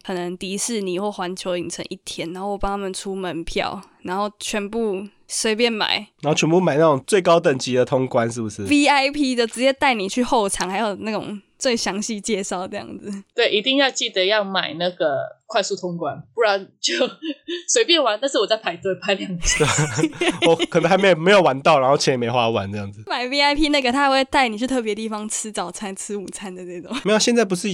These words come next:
Speaker 2: 都有那种最高级V I P，就比快速通关还要再高级。
Speaker 1: 对啊，对啊，对啊，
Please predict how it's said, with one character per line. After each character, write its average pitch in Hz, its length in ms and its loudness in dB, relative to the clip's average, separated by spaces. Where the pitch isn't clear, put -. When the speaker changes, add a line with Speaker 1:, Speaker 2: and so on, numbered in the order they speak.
Speaker 2:
都 175 120 6
有 143 120 6
那 135 140 0
种 123 160 0
最 139 180 2
高 117 180 0
级 107 200 -8
V 107 120 -6
I 101 100 -6
P， 110 100 -4
就 135 80 2
比 117 100 -4
快 139 160 2
速 127 100 -4
通 117 160 -4
关 110 160 -4
还 107 60 -4
要 92 100 -6
再 104 120 -8
高 92 160 -10
级。 98 60 -6
Speaker 1:
对 349 100 2
啊， 320 40 4
对 330 100 2
啊， - 20 2
对 311 100 2
啊， 294 140 -4